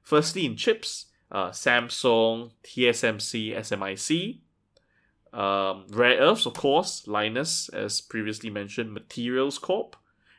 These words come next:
and China Rare Earth Holdings. In five G,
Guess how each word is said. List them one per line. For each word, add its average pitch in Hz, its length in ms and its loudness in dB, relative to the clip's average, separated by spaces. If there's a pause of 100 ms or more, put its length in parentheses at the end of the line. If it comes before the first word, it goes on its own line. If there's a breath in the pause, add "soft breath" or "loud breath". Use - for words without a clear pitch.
and 101 220 -2
China 123 480 2
Rare 110 300 2
Earth 107 180 -4
Holdings. - 760 -12 (540)
In 101 140 -10
five 151 320 6
G, 202 380 -6